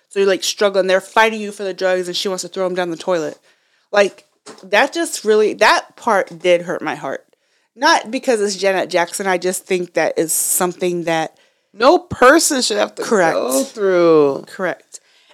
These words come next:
Speaker 1: And
Speaker 2: Uh,
Speaker 1: then
Speaker 2: and then
Speaker 1: she
Speaker 2: at a young age, too, 'cause she was young
Speaker 1: No,
Speaker 2: at
Speaker 1: she
Speaker 2: that
Speaker 1: married
Speaker 2: time.
Speaker 1: him at eighteen.
Speaker 2: Yeah, that's young.
Speaker 1: And then she married that Renee, the one that boob, boob hand man. What's his name?
Speaker 2: Eye roll.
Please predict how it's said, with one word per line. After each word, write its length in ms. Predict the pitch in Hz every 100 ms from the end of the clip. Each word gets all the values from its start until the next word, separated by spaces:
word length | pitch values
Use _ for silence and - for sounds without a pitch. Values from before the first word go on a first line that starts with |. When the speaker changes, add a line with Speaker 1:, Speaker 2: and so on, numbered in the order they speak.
| -
Speaker 1:
And 140 | 226
Speaker 2:
Uh, 40 |
Speaker 1:
then 360 | 240 247 262 254
Speaker 2:
and 100 | 262
then 80 | 285
Speaker 1:
she 100 | 285
Speaker 2:
at 60 |
a 40 | 262
young 340 | 226 247 262 -
age, 340 | 233 302 226
too, 160 | - 285
'cause 140 | -
she 80 | 262
was 180 | 233 190
young 540 | 202 233 381 339 185
Speaker 1:
No, 200 | 269 392
Speaker 2:
at 160 | - 170
Speaker 1:
she 120 | -
Speaker 2:
that 80 | 320
Speaker 1:
married 160 | 320 320
Speaker 2:
time. 60 | 339
Speaker 1:
him 100 | 302
at 100 | -
eighteen. 580 | 254 - 320 302 175 208
Speaker 2:
Yeah, 360 | 370 427 247
that's 240 | 214 302 -
young. 180 | 240 539 587 226
Speaker 1:
And 180 | 185
then 440 | 170 262 269 269 - _ -
she 220 | - 262
married 480 | 254 240 226 226 208
that 260 | 208 202 -
Renee, 680 | 190 190 196 185 185 196 _ _ _
the 80 | 208
one 340 | 208 202 196 190
that 200 | 180 - _ _ _ _ _ _ -
boob, 240 | 220 180 _ _ -
boob 200 | 220 226
hand 260 | 233 226
man. 280 | 240 247 254 _ _ _ _
What's 160 | 214 208
his 120 | 220
name? 260 | 240 247 240 _ _ _ -
Speaker 2:
Eye 140 | 170 175
roll. 440 | 170 156 147 160